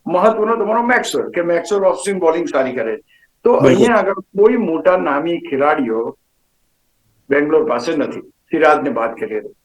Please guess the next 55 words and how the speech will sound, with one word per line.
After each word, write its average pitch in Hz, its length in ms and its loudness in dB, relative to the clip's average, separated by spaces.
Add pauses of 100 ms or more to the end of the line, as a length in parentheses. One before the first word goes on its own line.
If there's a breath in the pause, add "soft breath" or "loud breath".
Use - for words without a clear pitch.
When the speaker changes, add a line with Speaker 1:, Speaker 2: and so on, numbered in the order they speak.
(400)
Speaker 1:
જો 175 100 4
Speaker 2:
હમ. 170 60 0
Speaker 1:
જ્યારે 196 240 4
તમે 202 180 -2
સિરાજને 190 400 2
બાદ 190 200 2
કરતા 202 200 -2
બાકી 202 360 -4
ખેલાડીઓ 180 480 0
ના 147 120 0
હોય, 139 340 2 (340)
એ 247 100 0
વખતે 139 460 0 (420)
હા, - 300 -2 (180)
ક્યારેક 131 280 0
વિકેટ 127 360 -4
મળી 160 180 0
જાય. 156 100 2
એવું 170 140 -2
નથી 202 220 -2
કે 240 80 0
they - 140 0
are 143 160 4
not 151 160 -2
bowlers. 135 360 -2
એ 131 60 -2
આઈ 127 160 0
પી 147 80 -6
એલ 151 100 -4
માં 175 220 -2 (220 loud breath)
આટલા 147 220 0
મો-, 151 260 -4
ઊંચા 143 260 -2
પૈસાથી 170 400 -2
ખરીદેલા 180 460 -2
બોલર્સ 202 400 2
જ 233 80 2
છે. 120 220 -6 (800)
કમ્પેરિંગ 247 480 2
જ્યારે 190 220 6
કરો, 151 180 -2
ત્યારે 160 240 2
તમને 214 260 -2
એમ 185 100 -2
લાગે 160 240 -2
કે 160 120 -2
હા 135 180 -2
યાર, 107 180 -4
આના 123 180 -4
કરતા 190 260 -6
આ 156 200 -6
બોલર 151 320 -2
જરાક 139 360 -2
વધારે 131 320 0
સારું. 104 280 -8